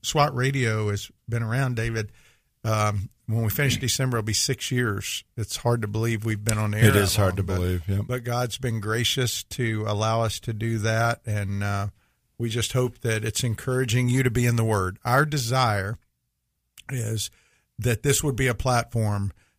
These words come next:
Speaker 1: to explain and emphasize the Word of God, and that you would, um, you would grow in your understanding of His Word,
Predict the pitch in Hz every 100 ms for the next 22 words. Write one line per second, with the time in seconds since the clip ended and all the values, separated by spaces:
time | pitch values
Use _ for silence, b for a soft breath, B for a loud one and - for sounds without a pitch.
0 | _ - 120 110 107 101 - - 123 123
1 | 123 120 120 113 - 113 107 101 101 -
2 | 123 123 120 - 117 104 104 98 104 101
3 | 107 117 123 110 107 95 92 98 - _
4 | _ _ _ - 110 107 101 101 104 -
5 | 104 117 120 110 101 104 98 98 98 -
6 | _ _ _ _ _ - 117 120 123 113
7 | - _ - 110 104 120 147 151 110 110
8 | 110 107 104 - 127 139 160 156 151 139
9 | 139 139 139 135